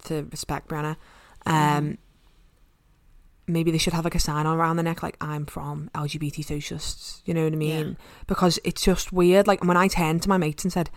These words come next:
Speaker 1: "That guy's from North West Tonight, like, he's just asked to speak to me," but I feel like that's
Speaker 2: Mm.
Speaker 1: inappropriate. I don't know. And then they were immediately like, "No, you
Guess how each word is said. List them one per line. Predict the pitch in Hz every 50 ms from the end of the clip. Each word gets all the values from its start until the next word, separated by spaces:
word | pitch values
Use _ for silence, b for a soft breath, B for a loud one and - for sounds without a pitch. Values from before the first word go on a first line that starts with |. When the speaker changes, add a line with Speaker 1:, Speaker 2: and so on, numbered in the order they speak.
| b b b b b b b b b b b b -
Speaker 1:
"That | 170 -
guy's | - 156 160 160 -
from | 202 180
North | 165 165 160 -
West | 165 151 - -
Tonight, | - 160 151 151 160 156 - - -
like, | 160 147 -
he's | 156 -
just | - 151 -
asked | 151 147 -
to | - 151
speak | - - 147 - -
to | - 175
me," | 175 175
but | 165
I | 151 147 147
feel | - - 165 160
like | 160 156 156
that's | - 156 - 185
Speaker 2:
Mm. | 180
Speaker 1:
inappropriate. | 165 160 - 151 147 147 - - 190 202 -
I | - 175
don't | 170 170 -
know. | 160 147 147 165 190 202
And | - - 165 160
then | 156 156
they | 151 151
were | 151
immediately | 147 147 147 147 147 - 160 165
like, | 156 147 -
"No, | 160 143
you | 135 139 127